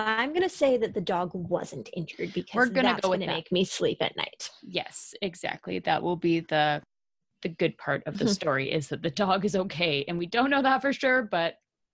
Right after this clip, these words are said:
Speaker 2: this
Speaker 1: We're
Speaker 2: is our
Speaker 1: putting that out to the
Speaker 2: podcast.
Speaker 1: universe.
Speaker 2: <laughs> And that's what we say.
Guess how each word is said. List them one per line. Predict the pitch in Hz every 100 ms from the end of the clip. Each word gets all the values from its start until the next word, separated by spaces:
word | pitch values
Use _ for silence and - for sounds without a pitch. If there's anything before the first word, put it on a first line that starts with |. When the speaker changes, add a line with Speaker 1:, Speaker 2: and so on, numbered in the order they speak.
| _ _ _ -
Speaker 2:
this | 254 -
Speaker 1:
We're | 214
Speaker 2:
is |
our | 226 247 -
Speaker 1:
putting | 311
that | 285 247
out | 226
to | -
the | 262
Speaker 2:
podcast. | 302
Speaker 1:
universe. | 262 247 240 - 302 - - -
Speaker 2:
<laughs> | - 277 - 277 226 - -
And | - 196
that's | 269
what | 262 247
we | 247
say. | - 214 175 165